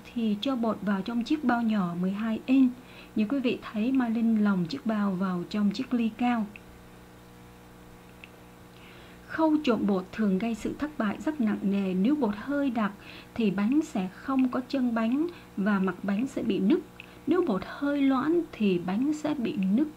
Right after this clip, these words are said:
bể một cách rất là thảm hại. Sau khi cho bột vào bao rồi thì quý vị dùng dây thun buộc miệng bao lại.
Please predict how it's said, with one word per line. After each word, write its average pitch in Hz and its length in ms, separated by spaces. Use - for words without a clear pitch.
bể 214 300
một 247 140
cách 262 200
rất 302 300
là 175 200
thảm 185 220
hại. 220 260
Sau 330 160
khi 320 200
cho 320 120
bột 247 260
vào 220 180
bao 262 260
rồi 214 380
thì 208 280
quý 277 100
vị 247 180
dùng 190 400
dây 247 200
thun 240 260
buộc 208 340
miệng 190 300
bao 220 220
lại. 202 240